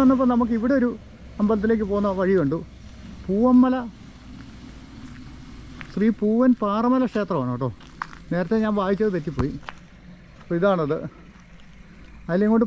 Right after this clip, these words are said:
പോകുന്ന ഒരു വഴി എന്ന് പറഞ്ഞാൽ ദാ ഇങ്ങനെ ഒരു വഴി പോകുന്നുണ്ട് എസ്റ്റേറ്റിൻ്റെ ഉള്ളിൽ കൂടെ. പക്ഷേ നമുക്ക് അങ്ങോട്ട് കയറി പോകാൻ പറ്റില്ല, അതുകൊണ്ട് നമ്മൾ ആ വഴിക്ക് പോകുന്നില്ല കേട്ടോ. അപ്പോൾ ഇനി കുറച്ച് മുന്നോട്ട് പോയാൽ മുക്കട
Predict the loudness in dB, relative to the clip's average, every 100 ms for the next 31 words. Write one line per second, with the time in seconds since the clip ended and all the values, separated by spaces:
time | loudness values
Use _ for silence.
0 | 2 4 4 4 2 0 2 4 2 0
1 | -2 -2 -2 0 2 4 4 0 -2 -4
2 | -6 -6 -6 -8 -12 -8 -6 -4 -4 -6
3 | -6 -10 -12 _ _ _ _ -16 -8 -8
4 | -8 -12 -10 -6 -6 -4 -4 -2 -4 -6
5 | -8 -6 -6 -6 -8 -14 -12 -8 -8 -8
6 | -12 -20 -20 -20 -20 -20 -14 -10 -6 -2
7 | -2 -4 -6 -6 -6 -4 -4 -4 -6 -12
8 | -20 -20 -20 -20 -20 -20 -20 -20 -20 -20
9 | -20 -20 -20 -20 _ -14 -12 -10 -8 -10
10 | -10 -10 -10 -10 -10 -10 -10 -10 -6 0
11 | 4 6 4 2 2 4 6 6 4 4
12 | 4 4 2 2